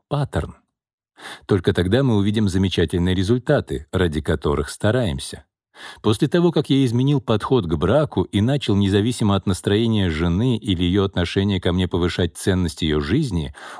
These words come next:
Урсула постепенно стала это замечать. Сначала я рассказал ей о своем новом подходе к браку, потому что хотел продемонстрировать свое намерение стать лучшим мужем.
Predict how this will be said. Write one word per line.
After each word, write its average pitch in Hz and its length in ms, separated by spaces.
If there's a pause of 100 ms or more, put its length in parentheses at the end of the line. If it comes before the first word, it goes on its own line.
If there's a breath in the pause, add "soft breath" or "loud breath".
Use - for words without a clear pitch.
Урсула 175 400
постепенно 120 640
стала 85 400
это 78 200
замечать. 104 600 (540 loud breath)
Сначала 127 560
я 107 160
рассказал 92 420
ей 104 220
о 98 140
своем 101 400
новом 92 260
подходе 80 460
к 71 80
браку, 92 500 (240 loud breath)
потому 120 220
что 139 140
хотел 147 300
продемонстрировать 120 800
свое 107 260
намерение 87 560
стать - 280
лучшим 80 400
мужем. 120 460